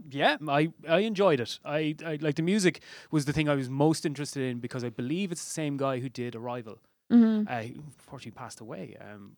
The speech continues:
Speaker 1: and I l-, that was my favorite thing about the movie Arrival. Have you seen Arrival?
Speaker 2: Yes, I have, yes.
Speaker 1: What a brilliant, brilliant
Speaker 2: Mm.
Speaker 1: movie. And, um, in all respects, not just the m-,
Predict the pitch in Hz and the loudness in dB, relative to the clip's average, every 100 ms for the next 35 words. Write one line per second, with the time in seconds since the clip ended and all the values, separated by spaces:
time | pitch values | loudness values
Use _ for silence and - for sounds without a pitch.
0 | _ 123 123 120 120 127 - 156 139 135 | _ -12 -10 -10 -10 -4 2 4 2 0
1 | 131 113 - 151 139 151 123 120 107 117 | -2 -2 -2 0 0 -2 0 -2 -2 -2
2 | 123 117 113 120 120 110 113 160 - 190 | 0 0 0 0 0 -2 -8 -6 -4 -4
3 | 190 208 226 285 349 269 311 269 226 277 | -4 -4 4 4 4 4 6 8 8 6
4 | 233 160 147 - 139 143 139 127 - 135 | 4 0 -2 -2 0 2 0 -4 -2 -2
5 | 123 120 117 220 214 - _ _ - - | -2 0 2 2 0 -4 _ _ -8 -2
6 | 127 123 120 120 117 110 110 117 _ 180 | 0 0 -2 -4 -4 -6 -12 -16 _ 6
7 | 160 180 175 135 127 - 104 - 147 131 | 10 12 10 6 0 -4 -10 -4 -4 -2
8 | 131 123 127 | -6 -6 -8